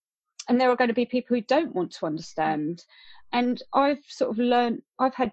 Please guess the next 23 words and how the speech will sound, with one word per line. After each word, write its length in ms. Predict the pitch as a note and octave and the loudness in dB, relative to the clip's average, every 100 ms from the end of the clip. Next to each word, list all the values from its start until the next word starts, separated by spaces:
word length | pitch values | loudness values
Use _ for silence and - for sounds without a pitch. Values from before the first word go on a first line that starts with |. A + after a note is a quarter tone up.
| - | -2
different 380 | C4 - C4 A#3 | -4 -2 -4 0
reactions 880 | A#3 - - - A3 G#3+ G#3 G#3 - | 0 -2 -6 -6 -2 -2 -4 -6 -10
from 160 | G3+ G3 | -10 -4
people 320 | G#3+ G#3 G#3+ | -4 -4 -4
when 100 | G3+ | -2
I've 160 | G3+ | -2
talked 300 | - G3+ - | -2 -6 -4
about 300 | G3+ F#3+ G#3 - | -2 0 0 -4
it. 140 | - _ - | -10 _ -4
Some 220 | F#4 F#4+ | 0 0
have 140 | D#4+ | 0
been 180 | A#3+ G#3 | 0 0
really 220 | G#3+ G3 | 0 0
shocking. 720 | F#3+ C4 B3+ - E3+ E3 F3 F3 - - - - | 0 -2 -2 0 0 0 -4 -8 -20 -20 -14 -2
Um, 500 | A3 A3 G#3+ A3 - - - - - - - _ - | 2 4 4 0 -4 -12 -20 -20 -20 -20 -20 _ 0
but 160 | C#4 - _ - - | 0 -2 _ -20 -8
to 120 | - | -2
be 120 | D#4 | 2
honest 360 | E4 E4 D#4+ - | 4 4 2 -2
with 140 | A#3+ | 0
you, 300 | B3+ A#3+ A#3+ | 4 6 4
people 460 | - D4 D#4+ - D#4+ | 0 -2 -2 0 0
who 440 | D4+ C#4 C4+ B3+ | 2 2 0 -2